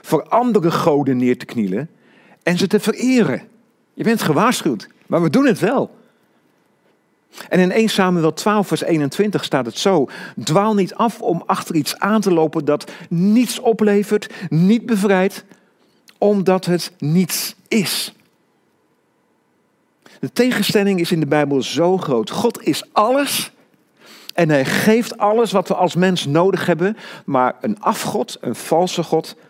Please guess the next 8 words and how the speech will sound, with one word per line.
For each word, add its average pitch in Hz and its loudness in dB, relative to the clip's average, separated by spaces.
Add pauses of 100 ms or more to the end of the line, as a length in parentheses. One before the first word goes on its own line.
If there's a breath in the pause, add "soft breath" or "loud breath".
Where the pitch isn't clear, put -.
(260 soft breath)
levert - -2
niets 165 0
op, - -2 (580 soft breath)
bevrijdt 151 -2
niet, 165 -4 (600)
omdat 190 -2
het 180 -4
gewoon 170 -2